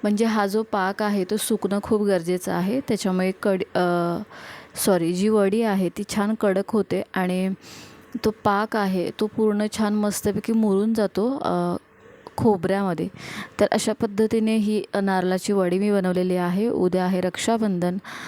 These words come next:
तर, अ, त्यासाठी म्हटलं चला आज नारळी पौर्णिमा आहे तर आज आपण नारळाची वडी बनवूया आणि उद्या रक्षाबंधन आहे तर आपण ही वडी, अ, खाऊ शकतो.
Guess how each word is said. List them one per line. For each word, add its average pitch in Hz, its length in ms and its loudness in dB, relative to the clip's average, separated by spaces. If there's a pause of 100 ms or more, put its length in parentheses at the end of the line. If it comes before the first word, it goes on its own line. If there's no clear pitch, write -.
(300)
तर, 190 140 4
अ, 196 400 2 (280)
त्यासाठी 185 420 0
म्हटलं 196 340 0
चला 196 260 0
आज 190 220 0
नारळी 190 340 0
पौर्णिमा 202 420 2
आहे 196 280 2
तर 196 240 2
आज 175 180 0
आपण 185 280 0
नारळाची 175 460 0
वडी 190 260 2
बनवूया 185 360 0 (600)
आणि 185 160 2
उद्या 185 200 4
रक्षाबंधन 202 680 0
आहे 190 300 0
तर 196 80 0
आपण 196 300 0
ही 202 180 2
वडी, 202 400 0
अ, 180 300 0
खाऊ 190 280 2
शकतो. - 480 -4